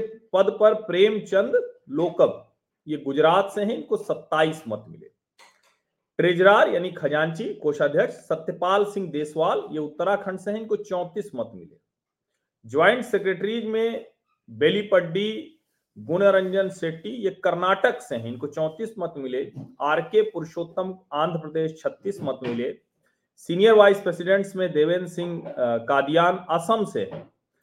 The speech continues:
वाइस प्रेसिडेंट, अ, असित कुमार साहा पश्चिम बंगाल से हैं। जयप्रकाश दिल्ली से हैं। करतार सिंह पंजाब से हैं। एन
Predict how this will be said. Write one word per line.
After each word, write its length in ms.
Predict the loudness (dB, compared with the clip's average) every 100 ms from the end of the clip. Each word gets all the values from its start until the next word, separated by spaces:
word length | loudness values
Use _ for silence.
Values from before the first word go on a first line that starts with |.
| _ 0
वाइस 340 | 4 4 2
प्रेसिडेंट, 640 | -2 -2 0 0 0 -8 -18 _ _ _ _ -20 _ _ _ 2
अ, 360 | 2 2 -4 -16 -20 _ _ _ _
असित 300 | -2 -2 -4 -4
कुमार 280 | 0 0
साहा 380 | 2 0 0 0
पश्चिम 380 | -2 -2 -2 -2
बंगाल 320 | 0 2 0
से 140 | -2 -12
हैं। 160 | -8
जयप्रकाश 580 | 2 2 2 -2 -2 -2
दिल्ली 320 | -4 -6 -6
से 140 | -6 -6
हैं। 180 | -6
करतार 380 | -4 -2 0 -2
सिंह 220 | -2 -6
पंजाब 380 | -4 0 2 0
से 140 | -2 -8
हैं। 240 | -8 -6
एन 260 | -2 -2